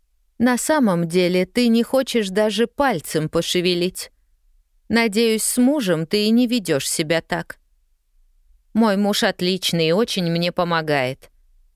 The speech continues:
Что бы он сказал, если бы увидел тебя сейчас, а? Такой упрямой,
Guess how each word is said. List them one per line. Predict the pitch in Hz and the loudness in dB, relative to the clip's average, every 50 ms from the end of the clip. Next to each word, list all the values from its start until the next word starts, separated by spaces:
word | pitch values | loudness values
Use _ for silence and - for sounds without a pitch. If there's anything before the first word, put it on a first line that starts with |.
| _ _ _ _ _ _ _ _ _ _ _ _ _ _ | _ _ _ _ _ _ _ _ _ _ _ _ _ _
Что | - - - - 311 | -14 -8 -4 -2 -2
бы | 233 226 240 | 0 0 0
он | 220 208 202 | 0 -2 -2
сказал, | - - - 202 196 185 196 196 226 269 | -2 -2 -2 -2 0 0 0 -2 -2 -2
если | 269 247 247 226 - 220 196 | -2 -2 -4 -2 -2 -2 -2
бы | 175 175 190 | 0 0 0
увидел | 185 175 160 156 185 202 180 220 240 240 | 0 0 0 -2 -2 0 0 0 0 0
тебя | - - 233 175 160 170 175 | -2 -4 -4 -2 0 -2 -2
сейчас, | - - 190 165 - - - 160 170 - - - - _ _ _ _ _ - | -2 -4 -6 -6 -4 -4 -4 -4 -4 -6 -10 -16 -20 _ _ _ _ _ -6
а? | 196 208 247 269 - _ _ _ _ _ _ _ _ _ _ _ _ _ _ _ | -4 -4 -4 -6 -10 _ _ _ _ _ _ _ _ _ _ _ _ _ _ _
Такой | - 269 - - 262 247 240 - | -4 -2 0 0 0 0 0 0
упрямой, | - - 254 - - 226 247 262 277 294 262 196 165 156 135 123 | 0 -2 -2 0 0 0 2 2 2 2 2 2 0 0 -2 -4